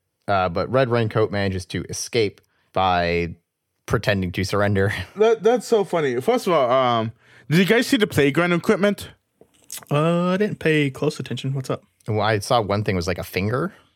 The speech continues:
Speaker 2: Yeah, it's just all fingers. Like, it's fingers and hands and stuff like that.
Speaker 1: Oh, I didn't notice that all of it was. That's weird.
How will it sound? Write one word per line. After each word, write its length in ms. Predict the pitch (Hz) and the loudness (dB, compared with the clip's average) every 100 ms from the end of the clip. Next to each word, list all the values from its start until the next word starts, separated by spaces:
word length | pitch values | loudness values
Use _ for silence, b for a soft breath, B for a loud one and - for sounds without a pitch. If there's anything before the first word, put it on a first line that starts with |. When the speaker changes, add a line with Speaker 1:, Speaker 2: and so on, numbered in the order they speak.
| _ _ _ | _ _ _
Speaker 2:
Yeah, 280 | 170 233 160 | 4 4 4
it's 180 | 170 202 | 2 2
just 140 | 214 | 2
all 220 | 165 190 | 4 2
fingers. 480 | 190 190 160 110 110 | 2 0 2 0 0
Like, 260 | 156 156 151 | 0 2 0
it's 140 | 151 | -2
fingers 420 | - 175 175 160 | 0 2 2 2
and 220 | 143 127 | 2 2
hands 400 | 117 123 143 135 | 2 2 2 2
and 100 | 117 | 0
stuff 200 | 110 113 | 0 0
like 180 | 110 107 | 0 -2
that. 180 | 113 107 | 0 2
Speaker 1:
Oh, 40 | |
I 40 | 123 | 2
didn't 160 | 123 110 | 2 0
notice 240 | 107 101 | 0 0
that 160 | 85 - | -4 -4
all 200 | 87 87 | -2 -4
of 80 | 78 | -4
it 100 | 78 | -6
was. 240 | 80 92 | -6 -6
That's 180 | - 87 | -8 -10
weird. 340 | 80 85 87 | -8 -8 -8